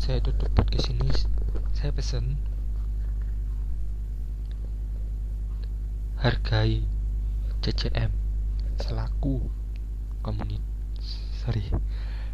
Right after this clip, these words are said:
hargai C C M selaku konten kreator, hargai C C M community selaku komunitas. Cukup tahu kalau hari ini mereka upload video,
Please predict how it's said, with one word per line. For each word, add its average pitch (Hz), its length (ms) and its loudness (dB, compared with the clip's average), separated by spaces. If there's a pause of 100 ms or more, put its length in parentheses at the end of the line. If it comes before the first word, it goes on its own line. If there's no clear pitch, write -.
(160)
hargai 120 560 2
C - 160 -2
C - 240 -4
M 101 80 -4 (200)
selaku - 520 -4
konten 101 320 -2
kreator, 123 560 0 (360)
hargai 113 480 0
C - 160 0
C 123 160 -2
M 123 160 -2
community 117 640 -2 (500)
selaku 107 640 -2 (320)
komunitas. - 800 -2 (800)
Cukup - 320 -2
tahu 110 340 -2 (1600)
kalau 110 300 -2
hari 131 400 0
ini 113 180 -2 (240)
mereka 113 480 -2
upload - 300 -2
video, 110 500 -2